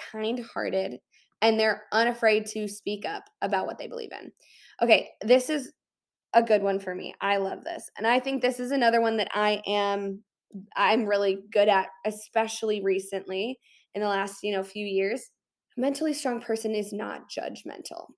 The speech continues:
And I'm, what I mean by that is I think someone who is not mentally strong is not confident in who they are. They wanna tear people down. They make nasty comments. They,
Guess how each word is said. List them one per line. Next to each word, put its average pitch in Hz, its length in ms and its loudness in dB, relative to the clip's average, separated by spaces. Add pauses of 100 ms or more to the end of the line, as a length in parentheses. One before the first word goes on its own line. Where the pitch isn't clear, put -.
(120)
And 233 400 2 (420)
I'm, 240 400 0
what 247 120 0
I 285 80 2
mean 240 200 0
by 220 160 2
that 185 340 -2
is 190 320 0 (1040)
I 262 120 4
think 269 380 -2 (360)
someone 294 420 0
who 247 200 2
is 214 140 4
not 190 520 -2
mentally 214 440 -2
strong 208 640 -6 (600)
is 220 600 8
not 214 340 -2
confident 226 600 -2
in 208 120 -8
who 202 160 -4
they 208 180 0
are. 202 440 -2 (300)
They 208 420 4
wanna 208 240 -2
tear 220 280 -2
people 220 320 -4
down. 196 760 -2
They 202 460 2 (240)
make 226 240 4
nasty 220 420 -4
comments. 196 800 -6
They, 202 560 4